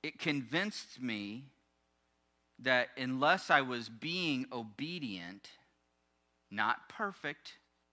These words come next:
but being obedient to the, the, the best of my ability, and,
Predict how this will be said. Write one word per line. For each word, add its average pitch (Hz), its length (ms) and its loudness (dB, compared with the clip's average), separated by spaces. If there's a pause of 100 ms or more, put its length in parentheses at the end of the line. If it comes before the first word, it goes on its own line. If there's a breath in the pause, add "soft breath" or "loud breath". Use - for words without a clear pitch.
(440)
but 117 280 -8
being 143 220 0
obedient 139 640 -4
to 123 120 -8
the, 110 120 -12 (100)
the, 113 220 -10
the 110 80 -12
best 123 300 0
of 185 60 -8
my 180 120 0
ability, 147 360 -4
and, 95 100 -8